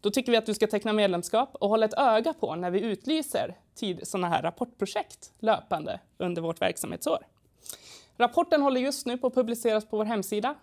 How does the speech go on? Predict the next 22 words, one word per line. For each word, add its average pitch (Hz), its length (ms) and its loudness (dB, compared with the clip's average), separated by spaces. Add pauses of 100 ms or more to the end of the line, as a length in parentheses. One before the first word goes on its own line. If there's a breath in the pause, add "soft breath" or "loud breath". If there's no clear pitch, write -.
så - 140 -2
att 208 80 -2
ni 196 180 0
också - 260 -4
kan 175 140 -2
följa 156 360 2
den 156 160 -2
där, 156 240 -2 (300 loud breath)
eh, 165 300 0
när 175 200 0
ni 160 80 -2
får 170 140 -4
höra 151 440 -2
vår 160 140 0
rapportskribent 147 840 -8 (220)
prata 147 260 -6
lite 143 160 -14
närmare 139 280 -12
om 139 60 -12
vad 147 80 -10
den 170 160 -8
innehåller. 208 520 -6